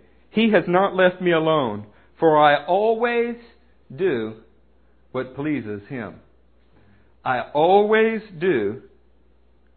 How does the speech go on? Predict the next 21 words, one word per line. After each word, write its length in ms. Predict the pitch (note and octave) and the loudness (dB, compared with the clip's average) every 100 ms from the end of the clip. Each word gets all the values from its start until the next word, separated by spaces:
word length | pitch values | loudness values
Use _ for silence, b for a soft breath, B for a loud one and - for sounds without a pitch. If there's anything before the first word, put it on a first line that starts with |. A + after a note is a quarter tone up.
| _ _ - | _ _ -6
what 220 | A#2+ - | -6 -4
pleases 420 | D3+ C3+ G#2+ G2+ - | -4 -4 -6 -10 -8
him. 340 | A#2+ F#2+ F2+ _ _ b b | -8 -8 -14 _ _ b b
Even 280 | B2+ D3 E3 | -6 -4 -2
as 100 | D#3+ | -4
he 80 | E3+ | -6
spoke, 360 | E3+ F3 C3 - | -4 -2 -2 -4
many 220 | C3+ C3+ | -4 -4
of 120 | A#2 | -6
them 180 | A#2 A2 | -6 -8
put 200 | C3 B2 | -8 -10
their 140 | A#2 - | -10 -8
faith 280 | D3 G#2+ - _ b b _ | -10 -10 -14 _ b b _
in 160 | A#2 A2+ | -14 -10
him. 320 | C#3+ G#2 G2+ _ _ b b b b b b b b _ _ - | -10 -12 -16 _ _ b b b b b b b b _ _ -10
In 220 | C#3+ C3+ - | -10 -8 -4
servanthood, 680 | F3+ F#3 F#3+ F3+ F#3+ G3 F#3+ _ _ _ _ _ | -2 -4 -8 -8 -8 -8 -12 _ _ _ _ _
in 200 | C3+ B2 | -12 -10
leading 360 | B2+ E3 E3+ E3 | -8 -6 -8 -8
of 160 | D#3 | -12
the 60 | D3 | -14